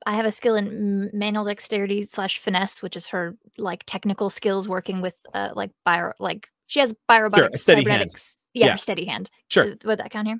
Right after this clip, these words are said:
Speaker 2: Mm-hmm.
Speaker 1: Okay.
Speaker 2: Yeah, I'd let that count. You're gonna need that. So it drops it down to
Speaker 1: Yeah.
Speaker 2: two.
Speaker 1: Yeah. And then I'm going to spend to drop it a level.
Speaker 2: Okay, that'll drop it down to one.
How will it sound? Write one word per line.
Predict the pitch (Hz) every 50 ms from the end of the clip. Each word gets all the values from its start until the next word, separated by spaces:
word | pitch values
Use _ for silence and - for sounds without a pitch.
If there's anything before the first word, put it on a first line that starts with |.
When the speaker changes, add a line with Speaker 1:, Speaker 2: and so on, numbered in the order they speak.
| -
Speaker 2:
Mm-hmm. | - 151 202
Speaker 1:
Okay. | - - _
Speaker 2:
Yeah, | - 127 110 - -
I'd | - 117 98
let | 98 82
that | 85 82
count. | - 101 80 - _ _ _ _ _ _ _ _ _ _ _ _ _ _ _ _ _ _ _ _ _ -
You're | - 110
gonna | 107 101 95
need | 95 95 85
that. | 76 76 82 - _ _ _ _ _ _ -
So | - 107
it | 95 90 -
drops | - 139 131 117 -
it | 123
down | 123 120 117 104
to | 95
Speaker 1:
Yeah. | -
Speaker 2:
two. | - - 123 82 - _ _ _ _ _ _ _ _ _ _ _ _ -
Speaker 1:
Yeah. | 214 170 - - - - - - - _ _ -
And | 214 208 202 202
then | 202 196 196 196 196 190 196 202 208 _ _ _ _ _ _ _ _ _ _ _ _ _ _ _ _ _ _ -
I'm | - 208 - 202
going | 208 208 202 202 202 -
to | - - 104 -
spend | - - - - - - _ _ _ _ _ _ _ _ - - 233 220 226 226 233 262 285 302 311 -
to | - - _ _ _ - - - -
drop | - 240 220 220 247 - _ _ -
it | 285 277
a | 302 294
level. | 294 302 311 320 330 359 381 381 349 - _ _ _ _ _ _ _ _ _ - -
Speaker 2:
Okay, | 95 - - - 110 -
that'll | - 117 104 113
drop | 104 - - 117 104
it | -
down | 117 110 107
to | 110
one. | 107 107 110 107 76 53 90